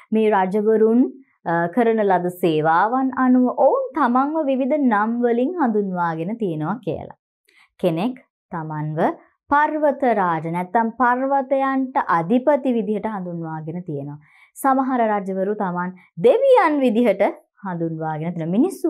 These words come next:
දෙවියන් විදිහට මේ රජවරුන් හඳුන්වලා තියෙනවා. සමහර රජවරුන් ගත්තාම බෝධිසත්වයන් විදිහට ඒ අය පෙනී ඉඳලා තියෙනවා. ඉතින් මේ වගේ එක් එක්, අ, නාමයන්, ගෞරව නාමයන් ආරූඪ කරගෙන තියෙනවා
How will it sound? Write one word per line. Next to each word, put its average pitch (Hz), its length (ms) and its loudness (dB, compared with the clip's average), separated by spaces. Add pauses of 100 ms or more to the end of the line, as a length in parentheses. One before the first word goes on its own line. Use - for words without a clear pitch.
(100)
දෙවියන් 185 440 -2
විදිහට 165 300 -4
මේ 156 160 -4
රජවරුන් 147 400 -4
හඳුන්වලා 139 400 -8
තියෙනවා. 139 320 -10 (440)
සමහර 170 320 -6
රජවරුන් 156 440 -6
ගත්තාම 156 420 -4 (400)
බෝධිසත්වයන් 254 1040 2
විදිහට 190 340 -2
ඒ 175 180 2
අය 170 180 0
පෙනී 165 320 -4
ඉඳලා 151 300 -4
තියෙනවා. 151 340 -10 (260)
ඉතින් 392 300 0
මේ 302 280 4
වගේ 226 400 2 (120)
එක් 233 300 -2
එක්, 320 300 0
අ, 180 100 4 (340)
නාමයන්, 226 720 2
ගෞරව 247 520 2
නාමයන් 160 680 -2
ආරූඪ 170 500 -2
කරගෙන 151 420 -4
තියෙනවා 147 480 -6